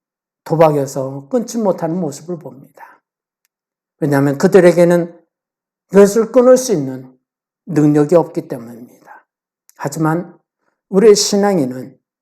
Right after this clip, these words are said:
성령이, 성령님이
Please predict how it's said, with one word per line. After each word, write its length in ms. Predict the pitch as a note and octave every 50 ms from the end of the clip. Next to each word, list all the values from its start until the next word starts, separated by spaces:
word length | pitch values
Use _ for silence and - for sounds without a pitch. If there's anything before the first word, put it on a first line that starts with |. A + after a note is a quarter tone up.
| _ _ _ _ _ _ _ _ _ _ _ _ _ _ _ _ _ _ _ _ _ _ _ _ _
성령이, 1000 | - - - - G3 A3+ A#3+ A#3+ A#3 A#3 A3 F3+ C#3+ C3+ C3 C3+ D3 D#3 D#3 - _ _ _ _ _ _ _ _ _ _ _ _ _ _ _
성령님이 960 | _ - - - G3 A3 A#3 A3+ A#3 G#3 E3+ C#3 B2+ B2+ C3 C3 C3 C#3 C#3